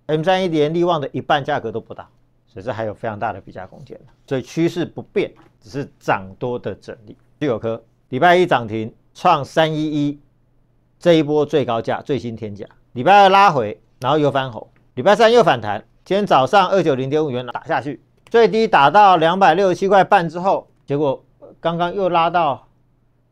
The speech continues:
大概有两百七十几块钱。所以你发现，就这些股票在回档过程，其实低档都自然有很强的买盘，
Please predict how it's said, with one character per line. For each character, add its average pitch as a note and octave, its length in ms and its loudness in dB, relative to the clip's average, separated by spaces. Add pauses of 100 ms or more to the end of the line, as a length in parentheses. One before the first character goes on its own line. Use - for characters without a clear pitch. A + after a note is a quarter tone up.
(180)
大 E3 100 -4
概 E3+ 120 0
有 C#3+ 40 0
两 C#3 140 -4
百 C#3+ 120 -2
七 D#3+ 160 -6
十 C#3 60 -10
几 C3+ 80 -20
块 B2+ 180 -10
钱。 - 160 -20 (300)
所 G3+ 140 -6
以 - 20 -8
你 G3 80 -6
发 A#3 160 0
现， G#3+ 100 -4
就 A3 120 -2
这 A3+ 160 -4
些 A#3+ 120 0
股 D3+ 120 -8
票 F#3+ 120 -4
在 G#3+ 140 -6
回 E3 140 -6
档 D3 120 -10
过 D3 160 -6
程， C3 140 -8
其 C3 140 -14
实 D3 100 -12
低 F3+ 220 -12
档 G#2 160 -12
都 D3+ 120 -8
自 F#3 140 -10
然 B2 140 -4
有 A#2 80 -10
很 G2 120 -20
强 G2+ 180 -20
的 - 60 -20
买 - 180 -20
盘， - 100 -20